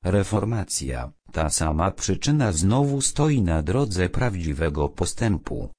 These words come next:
Doskonałość poznania nie jest kwestią przeszłości,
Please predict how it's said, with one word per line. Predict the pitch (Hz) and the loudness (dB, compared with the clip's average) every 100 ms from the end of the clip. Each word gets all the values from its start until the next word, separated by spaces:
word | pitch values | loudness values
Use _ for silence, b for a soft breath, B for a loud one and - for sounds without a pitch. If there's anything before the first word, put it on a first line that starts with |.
| - | -10
Doskonałość | 101 101 - 117 98 123 113 117 - - | -2 0 0 2 2 2 2 0 -2 -8
poznania | - 90 80 120 120 120 117 110 | -2 0 0 2 4 4 4 4
nie | 110 | 2
jest | 135 95 80 - | 2 0 -2 -6
kwestią | - - 156 - 120 117 117 110 | -14 -4 -4 -2 0 2 2 0
przeszłości, | - 87 - 76 58 - - - - | -2 -2 -2 -4 -4 -6 -8 -8 -10